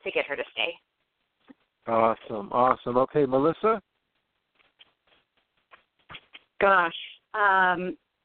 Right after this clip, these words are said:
Speaker 3: I think it's a play about,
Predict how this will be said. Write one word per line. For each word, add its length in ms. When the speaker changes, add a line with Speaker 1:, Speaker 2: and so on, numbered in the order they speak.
Speaker 3:
I 220
think 200
it's 180
a 60
play 440
about, 580